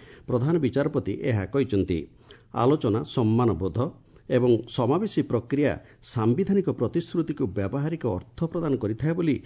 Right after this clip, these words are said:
ପ୍ରଧାନ ବିଚାରପତି କହିଛନ୍ତି। ଦୂରତ୍ୱ ହ୍ରାସ କରି ଆଇନଗତ ସହାୟତାର ପରିସରକୁ ଅଧିକ ବ୍ୟାପକ କରିବା ଉପରେ ସେ ଗୁରୁତ୍ୱାରୋପ କରିଛନ୍ତି। ଏ ଦିଗରେ ପ୍ରଯୁକ୍ତିବିଦ୍ୟାର ଉପଯୋଗ ଗୁରୁତ୍ୱପୂର୍ଣ୍ଣ ମାଧ୍ୟମ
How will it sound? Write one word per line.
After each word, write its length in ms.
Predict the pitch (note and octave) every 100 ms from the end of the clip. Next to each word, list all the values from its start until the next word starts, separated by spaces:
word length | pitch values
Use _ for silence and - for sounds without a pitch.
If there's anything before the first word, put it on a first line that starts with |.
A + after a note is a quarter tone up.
| - -
ପ୍ରଧାନ 300 | - A#2 A2+ A2+
ବିଚାରପତି 520 | F#2 G#2+ D#3 D#3+ G2+
କହିଛନ୍ତି। 540 | - C3 F#2+ F2 F2+ E2 - - - - - - _ - D3+
ଦୂରତ୍ୱ 400 | C3 F3+ F#3+ D#3
ହ୍ରାସ 240 | F#2 A#2+ A#2+ F#3+
କରି 160 | F#3 G2 - - -
ଆଇନଗତ 440 | A2 C#3+ G#3+ A3 G3 D#3+
ସହାୟତାର 400 | B2+ A#2+ C3+ C3 A#2
ପରିସରକୁ 480 | G2+ A#2 A#2+ F3+ C#3 G#2
ଅଧିକ 240 | B2 B2 B2 F2+
ବ୍ୟାପକ 260 | G#2+ G2 D#3 G3+
କରିବା 220 | F#3+ F3
ଉପରେ 260 | A2+ F#2 D3+
ସେ 200 | D3+ A2+ F2+ - - - A#2 A2
ଗୁରୁତ୍ୱାରୋପ 480 | C3 D#3 - C#3+ - B2
କରିଛନ୍ତି। 440 | C#3 A#2+ F#2+ F#2+ E2+ - - - - -
ଏ 100 | D3+
ଦିଗରେ 260 | D#3+ D#3
ପ୍ରଯୁକ୍ତିବିଦ୍ୟାର 840 | C#3 C#3+ C#3+ A3+ - G3+ E3 E3+ D3+ -
ଉପଯୋଗ 400 | A#2+ A#2 E3+ F3+ D#3+ F#2+ - - G2
ଗୁରୁତ୍ୱପୂର୍ଣ୍ଣ 540 | B2 E3+ G3 F#3 D3+ A#2
ମାଧ୍ୟମ 440 | G#2 F#2+ E2+ C#3